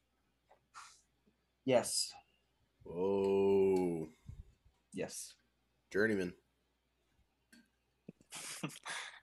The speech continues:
Speaker 3: Uh, is my player older than thirty?
Speaker 2: Ooh, good question.
Speaker 1: Yes. For sure.
Speaker 3: Older than thirty-five?
Speaker 1: Yes.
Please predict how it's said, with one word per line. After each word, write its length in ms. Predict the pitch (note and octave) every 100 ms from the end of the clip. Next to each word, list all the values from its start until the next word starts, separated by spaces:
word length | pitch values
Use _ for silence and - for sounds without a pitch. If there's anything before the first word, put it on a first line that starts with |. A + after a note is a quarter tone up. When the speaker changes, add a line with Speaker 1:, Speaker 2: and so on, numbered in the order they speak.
| _ _ _ -
Speaker 3:
Uh, 640 | G#2+ G2+ G2+ G2+ G2 G2 - _ _ _ _ -
is 260 | A2 A2 -
my 160 | A#2+
player 600 | A#2+ - B2 B2 B2 A#2+ -
older 340 | A2+ A#2 B2
than 200 | B2 A#2+
thirty? 460 | - A#2 A2 F#2+ - _ _ _ _
Speaker 2:
Ooh, 460 | D#2+ F2 F2 D#2+ D2+ -
good 160 | E2
question. 500 | - - D2 - C3+ - _ _ -
Speaker 1:
Yes. 420 | F2+ - - - _ _ _ _ _ _ _ _ _ _ _ _ _ _ _ _ -
For 80 | F#2+
sure. 300 | - - - _ _ _ _ _ _ _ _
Speaker 3:
Older 340 | A2 G#2+ A2+ A2
than 220 | A2+ G#2+
thirty-five? 800 | - A2+ A2 G#2+ - - - - _ _ _ _ _
Speaker 1:
Yes. 460 | G2+ F#2 - - -